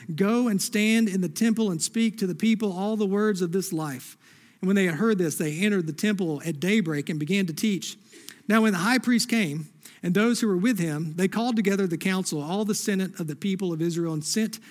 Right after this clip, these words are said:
to the prison to have them brought. And when the officers came, they did not find them in the prison. So they returned and reported, "We found the prison securely locked and the guards standing at the doors, but when we opened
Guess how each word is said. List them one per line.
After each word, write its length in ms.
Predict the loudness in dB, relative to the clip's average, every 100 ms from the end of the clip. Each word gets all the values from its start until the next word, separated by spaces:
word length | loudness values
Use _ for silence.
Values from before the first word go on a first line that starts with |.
| -4
to 80 | -2
the 80 | 0
prison 360 | -2 -2 -4
to 80 | -6
have 420 | -4 -2 -2 -2
them 240 | -4 -2 -4
brought. 400 | -4 -4 -6 -12 _ -20 -20 -2
And 100 | 2
when 120 | 4
the 100 | 4
officers 420 | 4 2 2 -2
came, 240 | 2 2 4
they 100 | 4
did 140 | 4
not 180 | 2 0
find 380 | -4 -2 0 2
them 100 | 2
in 100 | 0
the 60 |
prison. 480 | 0 0 0 -2 -4 -10 -20 _
So 120 | 0
they 100 | 2
returned 400 | 2 2 2 4
and 100 | 4
reported, 420 | 2 2 2 4
"We 100 | 2
found 460 | 2 2 2 2 0
the 100 | -2
prison 380 | 0 2 2 2
securely 420 | 0 0 0 2
locked 420 | 2 2 -2 -6 -20 -20 -2
and 120 | 2
the 60 | 4
guards 300 | 4 2 2
standing 400 | 0 2 2 2
at 80 | 0
the 80 |
doors, 400 | 0 0 2 0
but 220 | 0 -4 -4 -16 _ _
when 160 | 2 4
we 140 | 4
opened 500 | 0 0 0 -2 -4